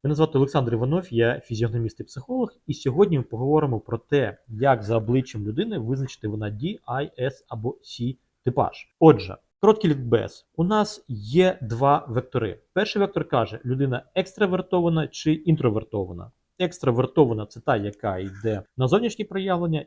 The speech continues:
інтровертована — це та, якій для аналізу інформації треба більш сконцентруватися на внутрішніх процесах, для того, щоб метаболізувати цю інформацію. Йдемо далі. З однієї сторони, людина орієнтована,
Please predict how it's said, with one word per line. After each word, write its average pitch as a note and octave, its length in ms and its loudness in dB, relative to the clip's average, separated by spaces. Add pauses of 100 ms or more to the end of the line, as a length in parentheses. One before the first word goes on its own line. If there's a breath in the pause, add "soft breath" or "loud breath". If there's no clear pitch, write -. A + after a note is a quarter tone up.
(100)
інтровертована — E3+ 880 -2
це A2+ 140 -12
та, E3+ 440 0
якій C3 580 -4 (340 soft breath)
для C3+ 560 2 (140)
аналізу D3 400 2
інформації F3+ 600 -2
треба F3+ 220 0
більш C#3 220 -2
сконцентруватися C#3 840 -4
на C3 280 0
внутрішніх A#2+ 500 -4 (100)
процесах, - 500 -6 (180)
для B2+ 80 -6
того, C#3+ 200 0
щоб B2+ 320 -6
метаболізувати C3 880 0
цю - 160 -12
інформацію. - 640 -10 (180)
Йдемо F3+ 240 0
далі. G2 280 -4 (140)
З C3+ 80 0
однієї E3 340 6
сторони, C3 520 0 (180)
людина C#3 440 2
орієнтована, A3+ 920 0